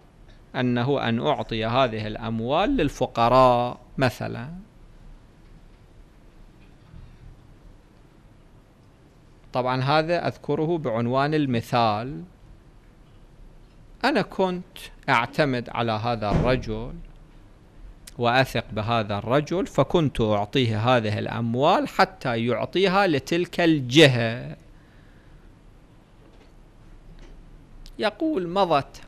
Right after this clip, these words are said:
على ذلك أعوام طويلة، في يوم من الأيام جاءني هذا الرجل وقال: مولانا،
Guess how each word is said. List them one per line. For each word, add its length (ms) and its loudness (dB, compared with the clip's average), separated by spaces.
على 380 -2
ذلك 540 -2
أعوام 720 0
طويلة، 800 -2
في 220 0
يوم 200 4
من 140 0
الأيام 760 -4
جاءني 560 -2
هذا 340 -4
الرجل 420 -6
وقال: 960 2
مولانا، 1160 0